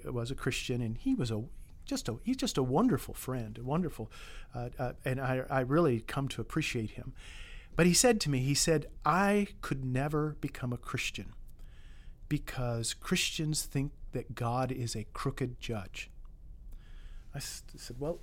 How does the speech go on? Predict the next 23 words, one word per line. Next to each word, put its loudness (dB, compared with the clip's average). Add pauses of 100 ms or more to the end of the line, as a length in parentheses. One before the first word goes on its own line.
(160)
you -4
know, -6
I'd -10
never -8
heard 6
that." -4
And -2
I -2
said, -4 (380)
"What -6
makes 0
you 0
think 0
that -8
God 2
is 0
a 0
crooked 0
judge?" 0 (520)
He 6
said, 4
"Well, 4
you, 6